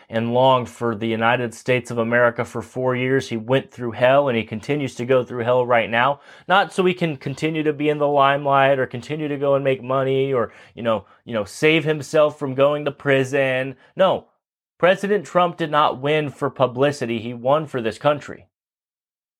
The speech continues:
This is something that he's been hint-, he would hint at for, you know, twenty, thirty years. "I might, you know, run for president if it gets bad enough." Well, it got bad enough under the Joe Biden admini-, or excuse me,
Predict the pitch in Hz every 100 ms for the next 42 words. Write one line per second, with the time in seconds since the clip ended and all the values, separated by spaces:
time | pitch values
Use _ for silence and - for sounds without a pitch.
0 | _ - 151 156 165 175 175 170 160 143
1 | 147 151 135 156 143 - 156 143 127 143
2 | 143 135 127 - 131 - - _ 135 123
3 | - 160 156 135 160 151 127 143 156 143
4 | 147 143 143 156 - 131 135 131 127 143
5 | 139 143 - 147 143 147 147 143 139 127
6 | 123 135 123 113 127 139 143 143 147 147
7 | 131 147 131 147 160 143 135 131 131 123
8 | 131 131 131 127 147 151 127 117 113 -
9 | 120 - 135 131 117